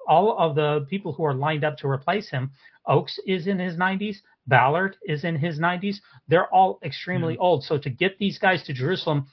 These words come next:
Speaker 1: I promise you this: President Nelson will never step foot. You can, you can, you can write this down. He will never step foot in
Speaker 2: Hmm.
Speaker 1: Jerusalem before he
Speaker 2: Yeah.
Speaker 1: dies. So, uh, that's just not gonna happen. I mean, he just fell in the last General Conference.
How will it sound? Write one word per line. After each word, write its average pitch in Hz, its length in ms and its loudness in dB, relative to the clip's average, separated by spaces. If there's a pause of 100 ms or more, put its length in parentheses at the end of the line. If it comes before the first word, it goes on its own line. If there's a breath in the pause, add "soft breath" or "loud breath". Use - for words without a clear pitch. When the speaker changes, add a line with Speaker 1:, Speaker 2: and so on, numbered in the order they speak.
(220 soft breath)
Speaker 1:
I 143 40 -6
promise 208 360 0
you 196 60 4
this: 180 220 2
President 180 420 0
Nelson 165 400 0
will 139 160 0
never 143 240 2
step - 320 0
foot. 151 300 2
You 156 180 -6
can, 196 260 -2
you 190 120 -4
can, 196 280 -6
you 190 160 -10
can 208 140 -4
write 202 160 2
this - 120 -18
down. 135 280 2
He 190 120 -2
will 220 140 2
never 185 300 2
step - 300 -2
foot - 280 2
in 156 120 0
Speaker 2:
Hmm. 139 60 -4
Speaker 1:
Jerusalem 139 560 0 (360 soft breath)
before 143 300 4
he 147 80 2
Speaker 2:
Yeah. 147 80 2
Speaker 1:
dies. 147 320 6 (180)
So, 160 280 0
uh, 156 160 -4 (180)
that's 165 240 2 (120)
just 151 220 -4
not 196 240 6
gonna 175 160 4
happen. 165 300 4
I - 20 2
mean, 151 280 0
he 139 40 -2
just - 320 -4
fell 170 320 6
in 147 160 -4
the 147 80 -2
last 160 220 0
General 151 260 -2
Conference. 143 540 -2